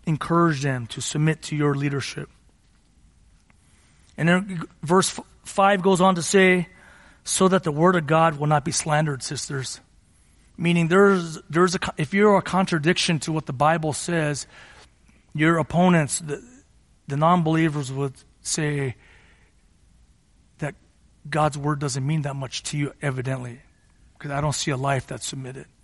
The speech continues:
Let's get to our third and final point. This will be quicker. "Don't waste your life," Piper will tell us.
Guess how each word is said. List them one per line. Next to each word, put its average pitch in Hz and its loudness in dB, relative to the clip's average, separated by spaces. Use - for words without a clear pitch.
Let's - -6
get 208 2
to 190 2
our 175 4
third 185 4
and 175 4
final 175 2
point. 175 2
This 156 -6
will 160 -8
be 156 0
quicker. 170 2
"Don't 185 2
waste 214 4
your 190 6
life," 202 4
Piper 180 2
will 170 0
tell 170 2
us. - -2